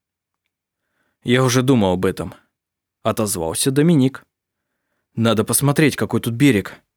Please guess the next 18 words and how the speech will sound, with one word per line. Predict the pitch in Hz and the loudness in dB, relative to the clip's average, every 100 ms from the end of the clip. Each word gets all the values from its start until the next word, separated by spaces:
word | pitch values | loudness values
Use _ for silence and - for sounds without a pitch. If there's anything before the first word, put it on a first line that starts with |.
| _ _ _ _ _ _ 131 | _ _ _ _ _ _ 0
Может, | 147 135 120 | 2 2 2
в | 139 | 0
некоторых | 147 120 127 143 | 0 0 -2 0
местах | 135 151 127 | 0 -2 0
пройдем | 127 127 131 123 | 0 2 2 2
по | 123 | 2
воде. | 135 139 101 - _ _ _ _ _ _ _ _ - | 2 2 -2 -4 _ _ _ _ _ _ _ _ -8
Конечно, | - 147 190 - 147 | 0 2 2 2 0
о | 131 | 0
подъеме | 135 139 147 120 | 0 2 2 2
в | 117 | 0
этом | 120 123 | 0 2
месте | 151 139 113 | 2 0 0
не | 117 | 2
может | 120 113 101 | 2 0 -2
быть | 107 117 | -4 -2
и | |
речи». | 107 95 - 107 | -2 -2 -4 -10